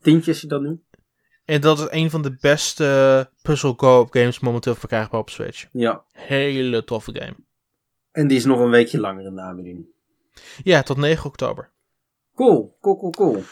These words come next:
Speaker 2: Cool. Dat is hem dan voor deze week. Eh, we willen jullie allemaal bedanken voor het luisteren. Waar kunnen ze jou vinden, Nathan?
Speaker 1: Twitter, at Nathan van Ginkel. Ik ben nou over de driehonderd followers heen. Supermooi.
Speaker 2: Wahoo.
Speaker 1: Eh, ja, er zijn,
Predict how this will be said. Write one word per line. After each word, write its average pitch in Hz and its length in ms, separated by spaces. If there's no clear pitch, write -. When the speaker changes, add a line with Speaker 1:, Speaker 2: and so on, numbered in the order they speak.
Speaker 2:
Cool. 359 380
Dat 214 140
is 262 120
hem 277 120
dan 156 180
voor 139 100
deze 120 220
week. 120 340
Eh, - 80
we 185 100
willen 214 140
jullie 262 160
allemaal 226 220
bedanken 208 340
voor 143 100
het 135 100
luisteren. 147 380
Waar 214 100
kunnen 240 260
ze 202 100
jou 196 160
vinden, 202 360
Nathan? 135 640
Speaker 1:
Twitter, 190 640
at 165 140
Nathan 165 280
van 135 100
Ginkel. 180 340
Ik 175 80
ben 170 140
nou 170 160
over 196 320
de 165 80
driehonderd 165 460
followers 170 420
heen. 160 440
Supermooi. 156 580
Speaker 2:
Wahoo. 151 760
Speaker 1:
Eh, 131 540
ja, 127 400
er 127 140
zijn, 135 560